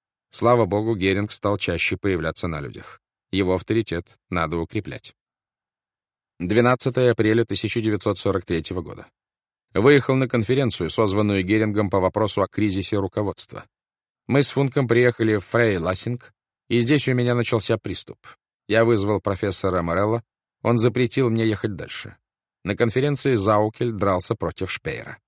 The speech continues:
Двадцатое апреля тысяча девятьсот сорок третьего года.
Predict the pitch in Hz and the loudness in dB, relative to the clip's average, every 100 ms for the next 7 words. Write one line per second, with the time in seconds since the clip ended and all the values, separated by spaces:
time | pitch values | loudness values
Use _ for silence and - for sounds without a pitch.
0 | _ _ _ _ _ _ _ _ _ _ | _ _ _ _ _ _ _ _ _ _
1 | _ - 107 131 - 104 95 92 101 110 | _ -2 2 2 2 0 2 0 0 0
2 | 110 107 113 107 101 92 - 98 - 95 | -2 -2 -4 -4 -4 -4 -2 -4 -2 -4
3 | 87 98 90 92 90 80 71 | -4 -6 -4 -4 -4 -6 -12